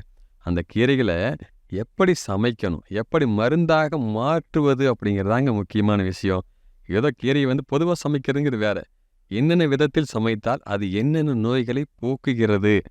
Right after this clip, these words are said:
அப்படின்னு தெரிந்து வைத்துக்கொண்டு, அந்தந்த குறிப்பிட்ட வியாதிகளை கீரையை கொண்டே நம்ம ஓட ஓட விரட்ட முடியுங்க. அந்த அருமையான ஒரு வகுப்பு தான். இந்த இதுக்கெல்லாம் சொல்லிக் கொடுக்கக்கூடிய ஒரு பயிற்சி வகுப்புக்கு பேர் தான் கீரை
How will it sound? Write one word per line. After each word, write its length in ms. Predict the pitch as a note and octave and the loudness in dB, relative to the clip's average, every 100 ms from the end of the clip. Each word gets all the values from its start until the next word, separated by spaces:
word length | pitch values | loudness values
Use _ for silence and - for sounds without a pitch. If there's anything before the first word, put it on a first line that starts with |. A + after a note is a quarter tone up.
| - _ - | -14 _ -10
அப்படின்னு 380 | F2 - A#2 A2 | -8 -2 -2 0
தெரிந்து 340 | - A2 B2+ | 2 4 4
வைத்துக்கொண்டு, 600 | G#2 G2+ - - F2 E2+ A2+ - - _ - | 2 0 -2 -2 -2 -2 -4 -10 -20 _ -4
அந்தந்த 320 | G#2+ G#2 F#2+ | 0 0 -2
குறிப்பிட்ட 420 | - C3+ C#3 B2 | -2 -2 -2 -2
வியாதிகளை 540 | G2 G2+ A#2 A2+ F#2 G2 - _ | 0 2 0 0 -2 -4 -8 _
கீரையை 440 | - B2 D#3 E3+ D#3+ | -4 0 2 2 2
கொண்டே 320 | C#3+ C#3 D#3+ | 0 2 2
நம்ம 240 | D3+ C3+ A#2 G2 F#2 F#2 _ - | 2 0 -2 -4 -6 -10 _ 0
ஓட 180 | A2+ A#2+ | 2 4
ஓட 160 | A#2 | 2
விரட்ட 280 | A#2 A2+ A#2 | 2 2 2
முடியுங்க. 380 | A2 G2+ G2 F#2+ F#2 _ _ _ - | 0 2 2 2 -2 _ _ _ -4
அந்த 260 | G2 G#2 C3 - _ _ _ - | 0 2 0 -2 _ _ _ -2
அருமையான 480 | G#2 A#2 A#2 A#2+ G#2 | 2 2 4 2 2
ஒரு 200 | F#2 F2 E2 E2 | 0 0 -2 -6
வகுப்பு 360 | F2+ G#2+ A#2+ F#2+ | -4 -2 -2 -2
தான். 160 | E2 - | -2 -6
இந்த 160 | - G2 F#2 | -2 0 2
இதுக்கெல்லாம் 520 | G2+ - G#2+ C3+ D3+ | 0 -2 0 0 0
சொல்லிக் 260 | - A2+ A2 | 0 0 0
கொடுக்கக்கூடிய 400 | G2+ G2 A2+ B2+ | -2 -2 2 2
ஒரு 100 | G2+ | 2
பயிற்சி 320 | G2 A2+ A2+ | 0 0 0
வகுப்புக்கு 320 | G#2 G2 F2+ | 0 -2 -2
பேர் 180 | F#2+ F2 | -2 -2
தான் 160 | A#2 | -8
கீரை 340 | - A2+ A#2+ | -4 0 2